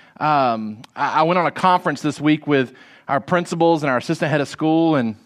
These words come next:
you know, I just made the comment to 'em based on things that I'm learning here. I said, "I wanna live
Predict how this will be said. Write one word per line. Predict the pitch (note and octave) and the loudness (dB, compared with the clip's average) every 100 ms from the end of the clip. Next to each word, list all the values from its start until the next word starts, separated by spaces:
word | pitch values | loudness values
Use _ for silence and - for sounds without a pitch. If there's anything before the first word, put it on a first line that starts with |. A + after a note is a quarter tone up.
| _ _ _ _ - - | _ _ _ _ -20 -4
you | F#3 | 0
know, | G3+ | 2
I | |
just | A3+ G3 | 0 0
made | A3 G#3+ | 2 2
the | G3+ | 0
comment | G3+ G#3 G3+ D#3 | 2 2 0 0
to | F#3 | 2
'em | F3 D#3+ | 2 2
based | E3+ - | 0 0
on | D#3+ D3 | -2 -2
things | - G3 F3 | -2 0 2
that | E3+ | 0
I'm | E3+ | 2
learning | E3 D#3+ C#3+ | 0 0 0
here. | F#3 F#3+ | 2 2
I | E3 | 2
said, | F3+ | 2
"I | F#3+ | 2
wanna | E4 D#4 | 2 2
live | F#3 F3+ G#3+ G#3+ | 2 4 4 4